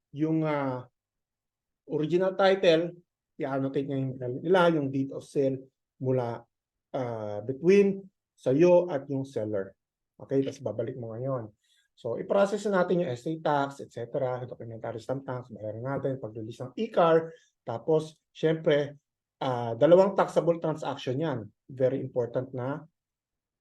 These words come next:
ah, tandaan mo. Eh, bakit dalawang buwis? Napakarami naman ng buwis, attorney, eh, ganun ho, kasi nga, mula dun sa nanay niya, nung binilan mo, mula papunta dun sa binilan mo, okay, nanay niya,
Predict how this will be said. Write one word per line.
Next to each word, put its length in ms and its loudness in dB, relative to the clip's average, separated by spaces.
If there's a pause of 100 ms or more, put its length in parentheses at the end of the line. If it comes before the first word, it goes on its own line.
ah, 400 -4
tandaan 400 -4
mo. 320 -4 (800)
Eh, 80 -4
bakit 320 4
dalawang 320 8
buwis? 560 -2 (400)
Napakarami 480 2
naman 320 -2
ng 20 -6
buwis, 220 -4
attorney, 400 4
eh, 240 0 (400)
ganun 400 6
ho, 240 4
kasi 240 -4
nga, 320 -2 (560)
mula 320 8
dun 160 8
sa 160 0
nanay 480 4
niya, 400 0
nung 160 -2
binilan 400 0
mo, 160 0
mula 320 0
papunta 400 -2
dun 160 -2
sa 80 -2
binilan 480 2
mo, 320 -2 (240)
okay, 240 2
nanay 640 2
niya, 480 2